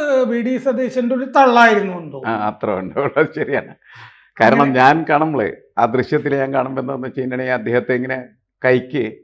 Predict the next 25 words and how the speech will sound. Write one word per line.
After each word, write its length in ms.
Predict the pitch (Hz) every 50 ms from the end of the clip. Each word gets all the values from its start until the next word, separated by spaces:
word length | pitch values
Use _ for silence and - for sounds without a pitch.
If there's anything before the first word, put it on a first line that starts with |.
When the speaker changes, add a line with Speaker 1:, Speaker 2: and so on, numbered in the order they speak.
| _ _ _ _ -
Speaker 2:
പിടിച്ച് 240 | 120 123 117 120 139
അയാളുടെ 280 | 127 123 120 123 127 -
കഴുത്തിന് 420 | 131 123 120 120 123 - 151 147 147
ഞെരിക്കുന്ന 680 | 143 131 117 117 110 - 117 120 127 131 127 127 - -
പോലെയാണ് 320 | 131 127 123 127 123 127
നമുക്ക് 260 | 123 123 120 110 113 110 -
തോന്നുന്നത്. 340 | 95 92 92 87 85 80 - _ _ _ _ _ _ _ _ _ -
അല്ലെ, 140 | - 131 156
അയാളെ 580 | 165 156 151 156 165 180 208 214 - - - _ -
കൈ, 220 | 156 160 160 165 156 - - 160
കൈപ്പിടിയിൽ 420 | 151 160 151 143 165 180 180 180
ഒതുക്കുന്നു. 500 | 165 139 135 - - 135 113 101 92 - _ _ _ -
സാധാരണ 420 | 131 135 135 151 156 151 160 165
രീതിയിൽ 280 | 170 165 165 165 165 165
നമ്മളിത് 580 | 160 160 156 160 160 160 160 156 151 156 - _ _ _ _ _ _ -
ഈ 180 | 151 156 160
ഗുണ്ടാ 360 | 151 131 131 131 135 147 151 151
സംഘങ്ങള് 600 | 147 160 151 151 160 160 156 156 151 131 120 - - _ -
ആളുകളെ 360 | 117 127 135 139 139 143 151
കീഴ്പ്പെടുത്തുന്ന 680 | 147 - 147 139 139 131 - - 147 143 147 156 143 131
സമയത്ത് 400 | - 147 139 135 135 135 135 139
നടത്തുന്ന 540 | 139 139 127 120 117 - 127 135 147 165 170 - _ _ -
കൈപ്രയോഗമായിട്ടാണ് 1000 | 151 156 147 151 - 156 160 160 160 156 165 165 160 156 147 147 - 151 143 143
എനിക്ക് 300 | 139 131 117 - 143 - -
തോന്നിയത്. 360 | 117 113 104 104 98 92 82